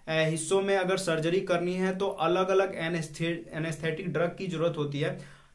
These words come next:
क्योंकि पूरे body को हम, अ,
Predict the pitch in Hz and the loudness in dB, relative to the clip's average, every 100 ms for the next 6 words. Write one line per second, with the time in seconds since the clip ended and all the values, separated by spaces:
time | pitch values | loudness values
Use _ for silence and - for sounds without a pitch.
0 | - 170 175 226 180 202 190 185 185 202 | -2 -2 0 -2 4 4 6 6 4 4
1 | 196 185 180 202 - - - - - _ | 4 4 4 0 -2 -12 -20 -20 -20 _
2 | _ - 147 | _ -4 -2